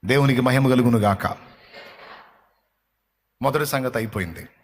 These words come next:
ఆ,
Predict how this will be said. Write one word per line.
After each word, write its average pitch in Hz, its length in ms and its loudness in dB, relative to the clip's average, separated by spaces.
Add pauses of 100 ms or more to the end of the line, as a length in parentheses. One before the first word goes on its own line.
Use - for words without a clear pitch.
(4000)
ఆ, 101 220 -8